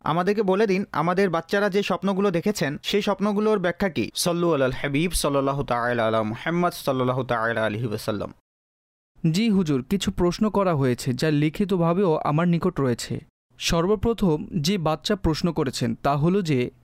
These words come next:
Speaker 2: পানিতে ডুব দিয়েছেন, তারপর তিনি মারা গিয়েছেন, আব্বু আম্মু বাঁচানোর জন্য আসলেন এবং তারাও মারা গেলেন। এমন স্বপ্নের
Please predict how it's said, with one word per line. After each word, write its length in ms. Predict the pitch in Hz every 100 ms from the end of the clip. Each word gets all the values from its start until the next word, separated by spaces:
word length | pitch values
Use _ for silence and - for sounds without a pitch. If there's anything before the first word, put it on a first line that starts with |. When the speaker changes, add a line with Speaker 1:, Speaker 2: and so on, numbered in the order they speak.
| _ _ _ _ _ _ -
Speaker 2:
পানিতে 600 | 165 160 202 226 214 196
ডুব 260 | 190 180 185
দিয়েছেন, 600 | 165 175 131 - 117 - -
তারপর 560 | 147 151 170 226 170 185 -
তিনি 240 | - 196 220
মারা 340 | 180 156 196
গিয়েছেন, 560 | 180 160 120 - 123 - _ -
আব্বু 340 | 135 143 151 208
আম্মু 400 | 214 214 165 - -
বাঁচানোর 580 | 151 143 143 202 208 214
জন্য 360 | 214 202 147 - _ -
আসলেন 480 | 143 - 143 123 - _ _ _ _ _
এবং 260 | 170 165 220
তারাও 540 | - 185 170 220 185
মারা 340 | 196 156 156 165
গেলেন। 360 | 143 113 104 - _ _ -
এমন 320 | 156 180 226
স্বপ্নের 520 | - 196 - 220 143